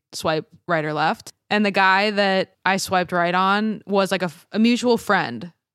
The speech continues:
Um, my, my very best friend went to Brown, which is up the hill from where I went. Wi-, and, like, up the hill, both, like, metaphorically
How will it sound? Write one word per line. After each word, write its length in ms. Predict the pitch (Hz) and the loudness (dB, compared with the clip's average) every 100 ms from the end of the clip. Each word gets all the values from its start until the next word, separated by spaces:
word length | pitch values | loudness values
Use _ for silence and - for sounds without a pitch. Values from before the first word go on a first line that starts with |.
| - | -4
Um, 320 | 185 165 151 | 0 0 -2
my, 300 | 185 196 202 190 - | 0 2 2 -2 -6
my 220 | 180 180 | -2 0
very 260 | 180 190 202 | 2 0 2
best 220 | 196 - | -2 -2
friend 260 | 185 180 | -2 -2
went 200 | 175 160 | -2 -4
to 380 | 180 170 160 160 - | -4 -4 -4 -6 -4
Brown, 560 | 170 160 156 180 277 - _ 147 151 _ _ | -2 -2 -2 -4 -6 -10 _ -20 -20 _ _
which 220 | 175 170 | -8 -6
is 100 | 170 | -6
up 80 | 165 | -8
the 80 | 151 | -8
hill 160 | 156 | -10
from 180 | - 151 | -10 -12
where 160 | - - | -10 -10
I 100 | - | -12
went. 180 | - - _ _ - | -16 -20 _ _ -8
Wi-, 200 | 196 196 | -4 -2
and, 160 | 202 202 | -2 -2
like, 140 | 190 | -2
up 160 | 196 202 | -2 0
the 80 | 214 | 0
hill, 300 | 185 185 180 | 0 0 0
both, 400 | 170 180 175 - | 0 -2 -2 -4
like, 160 | 185 | -4
metaphorically 640 | 170 175 - 190 240 320 | -2 -4 -2 -2 0 0